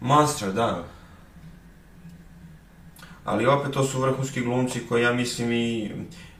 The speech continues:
Speaker 1: e, znaš šta mislim da je to? To sad kao... Mislim da, da su to ljudi koji, ajde, ono, malo su sujetni, pa kaže, dobio je, dobio je Oscara ili ovo zato što je smršao. To, ali mislim da to dosta i pomogne. To je ko kod glumca kad, na primjer, mi spremamo neki,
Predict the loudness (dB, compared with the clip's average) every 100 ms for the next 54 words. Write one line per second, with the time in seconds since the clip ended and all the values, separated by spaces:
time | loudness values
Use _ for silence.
0 | -10 -4 -2 -2 0 2 2 0 0 0
1 | 2 0 0 -4 -4 0 0 0 -2 -12
2 | -12 -8 -6 -6 -6 -4 -4 -4 -4 0
3 | 2 2 2 0 2 6 6 6 4 4
4 | 4 6 4 2 -2 -4 2 4 4 0
5 | -2 2 4 4 4 4 4 4 4 4
6 | 0 0 2 2 4 4 6 4 2 0
7 | -4 -6 -8 2 6 6 4 4 6 6
8 | 6 6 6 -2 -2 -2 0 -2 -2 -2
9 | -4 -6 -8 -10 -14 -18 -18 -12 -4 -4
10 | -2 -2 -4 -2 -2 -2 -6 -2 0 0
11 | 0 -2 -2 -4 -4 -10 -10 -6 -2 -2
12 | -2 -6 -4 -2 -2 -2 -2 0 -2 -2
13 | -2 0 0 -2 -4 -4 -6